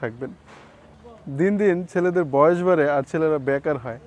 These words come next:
কিন্তু মেয়েদের বিয়ে হয়ে যায়। কেমন না? বিষয়টা পুরোপুরি উল্টা।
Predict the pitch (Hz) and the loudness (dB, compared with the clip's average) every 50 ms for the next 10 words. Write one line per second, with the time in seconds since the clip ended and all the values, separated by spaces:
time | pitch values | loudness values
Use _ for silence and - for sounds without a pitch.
0 | - - - - - - - - - - - 165 165 160 151 151 143 139 139 147 | -20 -20 -20 -20 -20 -20 -20 -20 -20 -10 -6 -6 -6 -2 -2 -2 0 0 2 2
1 | 160 160 156 147 151 151 135 123 123 139 156 160 151 135 135 120 117 113 - 135 | 2 2 2 2 0 -2 -4 -4 -2 2 2 4 2 2 0 -4 -4 -6 -8 -10
2 | 120 120 - - - - - - - - - - - - - - - - - - | -12 -12 -14 -20 -20 -20 -20 -20 -20 -20 -20 -20 -20 -20 -20 -20 -20 -20 -20 -20
3 | - - - - - - 170 165 196 190 185 190 196 185 170 151 160 151 - 175 | -20 -20 -20 -16 -6 -2 -2 0 0 0 -2 -2 -2 -2 -2 -2 -2 0 0 0
4 | 175 170 170 170 170 165 147 - - 175 170 170 156 156 151 151 143 139 131 127 | 0 2 2 0 0 0 -4 -8 -8 -8 -6 -6 -6 -4 -4 -4 -4 -4 -4 -6
5 | 120 - 131 127 | -8 -10 -12 -12